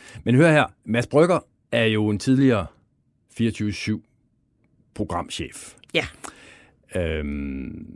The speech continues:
Speaker 2: Der var han også min chef.
Speaker 1: Det var nemlig det, han var.
Speaker 2: Ja.
Speaker 1: Og, øh, inden du kom på Ekstrabladet,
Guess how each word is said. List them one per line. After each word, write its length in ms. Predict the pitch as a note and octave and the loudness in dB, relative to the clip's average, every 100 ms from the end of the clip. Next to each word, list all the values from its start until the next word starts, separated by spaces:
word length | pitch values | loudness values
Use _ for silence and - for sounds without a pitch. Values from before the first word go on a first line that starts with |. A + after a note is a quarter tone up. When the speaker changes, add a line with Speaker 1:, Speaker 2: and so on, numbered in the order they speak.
| - | -4
Speaker 2:
Der 100 | B3+ | -2
var 80 | A#3+ | 0
han 180 | F#3 E3+ | -2 -2
også 180 | F3 - | -4 -4
min 200 | E3+ - | -6 -6
chef. 300 | - B2+ - - | -6 -8 -6 2
Speaker 1:
Det 120 | C3+ | 4
var 100 | D#3+ | 6
nemlig 300 | E3 F3+ D3+ | 6 4 4
det, 140 | D#3 D#3+ | 6 6
han 160 | C3+ | 4
var. 280 | E2+ C#2+ - | 2 -6 -6
Speaker 2:
Ja. 120 | D3+ A2+ | -6 0
Speaker 1:
Og, 440 | A2+ G#2+ G2+ G2 | 2 4 2 0
øh, 380 | G2 F#2+ F2+ F2 | 0 -2 -4 -4
inden 160 | D3 F#3 | 0 0
du 60 | F3+ | 2
kom 200 | C3 G2+ | 0 2
på 60 | |
Ekstrabladet, 880 | A#2+ C3+ B2+ A#2+ A2+ G2 - - | 0 0 -2 2 2 0 -6 -20